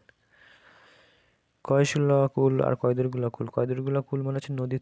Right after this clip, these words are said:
তীর বিশেষ, আর কয়শূলা কুল মানে ফল, যেটা খাওয়ার, যেটা কুল আর কি, ফল বি-, ফল বিশেষ বা একটা যেটা বলা হয় বংশ।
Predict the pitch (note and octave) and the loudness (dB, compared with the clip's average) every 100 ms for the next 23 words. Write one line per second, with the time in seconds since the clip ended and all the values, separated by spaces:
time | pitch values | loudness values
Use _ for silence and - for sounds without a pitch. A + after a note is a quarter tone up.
0 | - C3 B2+ C3 D3 D#3+ - B2+ - C3 | -2 -2 -2 -2 -2 -2 0 -2 0 0
1 | C3 C#3 C3+ - C3+ B2+ C3+ - - B2 | 0 -2 -4 -2 -4 -2 -6 -4 0 0
2 | A#2 B2 _ - B2+ - - B2+ B2 B2 | -2 -10 _ -12 -10 -10 -6 -2 -2 -2
3 | A#2+ A#2+ A#2+ C3+ C#3 D3+ - - - _ | -6 -6 -6 -8 -14 -20 -20 -20 -20 _
4 | C#3+ C3 A#2 A2+ - C3+ - - - _ | 0 2 0 -4 -12 -14 -16 -20 -20 _
5 | _ - C#3 C3 C3 C#3+ - C#3+ C3 - | _ -6 -2 0 0 -6 -14 -10 -10 -4
6 | B2+ B2 B2+ - E3 D#3 C3+ C3 - B2 | -2 -2 -4 -6 -6 -4 -4 -4 -6 -8
7 | B2+ C3 B2+ D3+ C3+ A#2+ A#2+ - | -6 -6 -4 -4 -4 -6 -6 -6